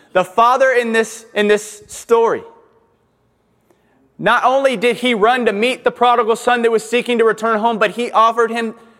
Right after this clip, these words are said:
the perfect truth to the mental state and circumstance that he found himself in.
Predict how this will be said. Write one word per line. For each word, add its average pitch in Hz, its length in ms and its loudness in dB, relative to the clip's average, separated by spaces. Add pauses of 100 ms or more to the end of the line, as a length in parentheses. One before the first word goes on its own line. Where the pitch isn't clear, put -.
(220)
the 202 140 2
perfect 247 680 -2
truth 202 500 -2 (720)
to 208 120 0
the 185 100 0
mental 220 360 0
state 220 280 0
and 202 100 -10
circumstance 214 640 -2
that 202 120 2
he 202 120 -4
found 214 320 0
himself 208 440 -2
in. 175 200 -2